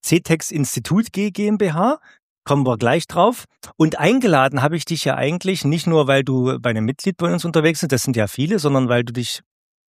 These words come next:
darüber hinaus engagierst. Ähm, und zwar bist du auch bei uns, ähm, als Ehrenamtler unterwegs in der Leitung der Arbeitsgruppe Garne und Textilien. Da reden wir jetzt gleich drüber.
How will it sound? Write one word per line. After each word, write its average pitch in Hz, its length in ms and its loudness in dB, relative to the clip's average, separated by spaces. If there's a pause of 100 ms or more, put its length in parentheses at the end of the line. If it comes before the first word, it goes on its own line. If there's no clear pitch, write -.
(180)
darüber 107 320 -2
hinaus 95 460 -2
engagierst. 139 720 -2 (640)
Ähm, 135 240 2
und 131 100 -4
zwar 123 220 0
bist 139 220 -6
du 143 80 0
auch 143 180 -4
bei 120 180 -2
uns, 202 640 -2
ähm, 156 480 0
als 131 380 -4
Ehrenamtler 196 1000 0
unterwegs 147 760 -2
in 143 120 -2
der 123 100 0
Leitung 147 420 0
der 120 160 -4
Arbeitsgruppe 113 720 -8
Garne 113 380 -2
und 117 240 -6
Textilien. 120 680 0
Da 85 80 -10
reden 98 240 -6
wir 104 100 2
jetzt 104 220 -4
gleich 117 300 -2
drüber. 180 420 2